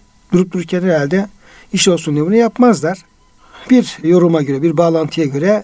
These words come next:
يُخَادِعُونَ اللّٰهَ وَالَّذِينَ آمَنُوا. Bunlar bu sözleriyle Allah'ı aldatmaya çalışıyorlar.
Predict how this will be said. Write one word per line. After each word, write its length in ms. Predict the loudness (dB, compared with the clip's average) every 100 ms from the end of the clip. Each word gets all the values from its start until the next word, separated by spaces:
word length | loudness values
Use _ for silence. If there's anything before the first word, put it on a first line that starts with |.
| _
يُخَادِعُونَ 840 | 0 0 0 -2 -2 -2 0 0 0
اللّٰهَ 500 | 0 0 -2 -2 -2
وَالَّذِينَ 420 | -2 -2 0 -2
آمَنُوا. 460 | 0 -2 -6 -12 -20 -20 _ -20 -2
Bunlar 400 | -2 2 0 0 -10 _ 0
bu 200 | 0 0
sözleriyle 840 | -4 -4 -2 -6 -6 -4 -4 -4 _ _ -20 -20 -20 -20 -20 -4
Allah'ı 680 | 0 2 2 0 0 -2
aldatmaya 500 | 0 -2 -2 -4 -4
çalışıyorlar. 800 | -4 -10 -12 -12 -10 -12 -14 -18